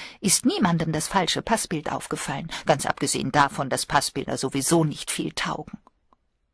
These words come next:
Und im März fuhr sie dann in dieses kornische Dorf und zog durch ihr merkwürdiges Verhalten die Aufmerksamkeit auf sich, damit die Leute,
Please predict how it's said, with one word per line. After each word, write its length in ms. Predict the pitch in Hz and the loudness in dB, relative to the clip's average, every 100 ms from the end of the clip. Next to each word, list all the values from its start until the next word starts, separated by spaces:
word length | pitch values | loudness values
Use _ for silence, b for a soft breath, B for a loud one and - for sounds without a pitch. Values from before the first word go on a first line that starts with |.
| _ _ | _ _
Und 180 | - 196 | 2 4
im 220 | 190 180 | 6 6
März 480 | 170 156 247 - - | 6 6 4 0 -4
fuhr 180 | - 294 | 0 2
sie 160 | 254 220 | 2 4
dann 180 | 208 | 4
in 200 | 202 185 | 4 2
dieses 320 | 180 165 160 - | 2 0 -2 0
kornische 480 | 175 160 147 - | 0 0 0 -2
Dorf 500 | 139 139 175 339 - B B B B B - | 2 2 4 2 -2 B B B B B 2
und 180 | 196 160 | 2 2
zog 400 | - 311 392 - | 4 4 4 0
durch 240 | 214 - | -4 -2
ihr 120 | - 175 | -2 2
merkwürdiges 800 | 160 240 - - 247 - 170 | 4 4 2 -2 -2 -2 -4
Verhalten 520 | - 151 170 208 - 185 | -2 -2 0 -2 0 0
die 160 | 143 | 2
Aufmerksamkeit 920 | 147 156 - 123 - - - 147 - | 2 2 0 -2 0 0 0 -4 -2
auf 120 | - - | -2 -2
sich, 220 | 311 - | -4 0
damit 280 | 214 202 - | 2 4 2
die 60 | |
Leute, 480 | 175 156 156 180 339 | 2 2 0 0 -2